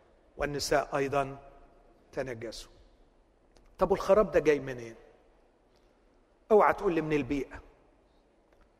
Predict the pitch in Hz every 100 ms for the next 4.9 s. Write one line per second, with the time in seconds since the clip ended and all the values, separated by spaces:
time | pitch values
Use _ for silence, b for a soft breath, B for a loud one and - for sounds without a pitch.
0 | _ _ - 220 196 - 220 208 180 170
1 | 131 143 139 120 - - - _ _ _
2 | _ _ b b _ 170 160 185 220 202
3 | 196 190 170 180 170 - 180 - - -
4 | - 156 151 135 135 135 135 120